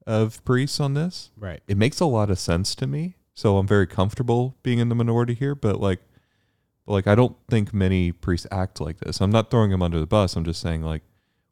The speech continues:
Speaker 1: when I learned this distinction, it made a lot of sense to me.
Speaker 2: Yeah.
Speaker 1: Um, a lot of times people will get anointed before they go into surgery, especially if the surgery,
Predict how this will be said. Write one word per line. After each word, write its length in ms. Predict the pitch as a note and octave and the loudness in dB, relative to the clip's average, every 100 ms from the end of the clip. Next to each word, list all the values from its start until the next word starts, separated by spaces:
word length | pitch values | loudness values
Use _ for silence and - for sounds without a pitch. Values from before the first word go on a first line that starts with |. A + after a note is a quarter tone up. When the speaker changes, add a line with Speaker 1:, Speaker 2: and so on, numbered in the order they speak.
| - | 0
Speaker 1:
when 160 | F#2+ | 4
I 240 | G2 G2 F2+ | 4 4 0
learned 320 | - F#2+ F#2+ | 2 2 4
this 140 | F2+ - | 2 0
distinction, 560 | E2 - A#2 A#2 - | -2 0 0 0 -2
it 140 | D#2 D2 _ | -4 -4 _
made 340 | F#2+ E2+ E2 - | 0 0 -2 -4
a 60 | |
lot 200 | F2 E2 | -2 0
of 60 | E2+ | 0
sense 320 | - G#2 G2+ | 0 0 0
to 100 | - | -6
me. 240 | D#2+ D#2 D#2+ _ _ - | -4 -4 -6 _ _ -12
Speaker 2:
Yeah. 200 | B2 G2 - | -10 -8 0
Speaker 1:
Um, 340 | G#2 F#2+ F2+ - _ _ _ _ _ _ _ _ _ _ _ | 2 2 0 -8 _ _ _ _ _ _ _ _ _ _ _
a 40 | - | 0
lot 120 | A2 | 4
of 80 | C3 | 4
times 220 | F3 D#3+ | 2 0
people 240 | - C3+ B2 | 0 2 2
will 60 | |
get 120 | A2 G2 | 4 4
anointed 440 | F#2 F#2 G2 G2 | 4 4 2 0
before 400 | F2+ F2 - F2+ | -2 -2 0 2
they 140 | F#2 F2 | 2 2
go 220 | E2+ E2+ | 2 2
into 180 | E2+ F2+ | 0 -4
surgery, 520 | - E2+ E2+ A2 A2 | 0 0 0 0 0
especially 420 | F#2 - F2 F#2 | 0 -2 -2 -2
if 80 | F2 | -4
the 80 | F2+ | -6
surgery, 720 | - E2+ E2 F2 E2 D#2+ E2 | -2 -2 0 0 0 0 -4